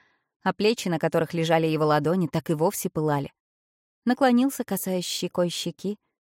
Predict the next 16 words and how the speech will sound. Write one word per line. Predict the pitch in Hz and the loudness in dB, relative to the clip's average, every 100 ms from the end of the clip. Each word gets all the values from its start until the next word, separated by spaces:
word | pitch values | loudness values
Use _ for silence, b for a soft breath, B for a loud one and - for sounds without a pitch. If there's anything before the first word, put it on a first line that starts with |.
| _ | _
шумно | - 233 220 180 | 0 2 2 0
вздохнул. | 165 160 - 156 180 202 _ _ _ _ _ _ - | 0 -2 -2 -4 -4 -8 _ _ _ _ _ _ -10
Щетина | - 190 - 208 185 | -4 -4 -2 0 2
оцарапала | 156 165 160 175 170 | 0 2 0 2 0
легонько | 151 147 156 156 175 | 0 2 0 0 -2
кожу, | - 190 143 151 _ _ _ _ | -2 -4 -4 -10 _ _ _ _
тревожа, | - 156 143 160 175 - - | 0 0 4 2 0 -6 -10
закручивая | 156 175 208 202 170 175 | -4 -2 -2 -4 0 -2
спирали | - 208 196 165 | -2 -4 -2 -2
желания | 151 156 156 175 165 | -2 0 0 2 0
в | 160 | 0
животе. | 160 165 165 - - _ _ _ _ _ _ _ - | -2 -4 -6 -10 -12 _ _ _ _ _ _ _ -2
Жар | 165 180 | 4 4
затопил | 156 156 147 147 160 156 | 4 0 0 -2 0 -2
её | 147 156 | -2 0
всю, | 160 - 196 | -2 -2 -6